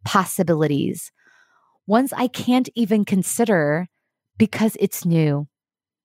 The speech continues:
So the next time something new pops up for you and you feel uncertain about it, have the courage and the discipline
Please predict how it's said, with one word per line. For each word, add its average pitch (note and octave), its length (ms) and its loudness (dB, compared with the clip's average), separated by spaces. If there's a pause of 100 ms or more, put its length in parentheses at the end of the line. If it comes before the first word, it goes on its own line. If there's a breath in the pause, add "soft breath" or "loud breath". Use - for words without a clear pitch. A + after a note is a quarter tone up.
(140)
So C4 260 4
the A3+ 120 0
next C4 280 -2
time E3+ 400 0
something G#3+ 480 0
new E3+ 260 2
pops - 400 -2
up - 180 -2
for - 60 -4
you D3+ 500 2
and D#3+ 160 0
you F3+ 80 4
feel A3+ 300 0
uncertain F3+ 480 0
about A3+ 260 0
it, C4+ 200 -2 (640 soft breath)
have A3+ 260 0
the C#4 80 0
courage F#3 520 0
and F3+ 200 2
the F3+ 60 2
discipline D3+ 760 -2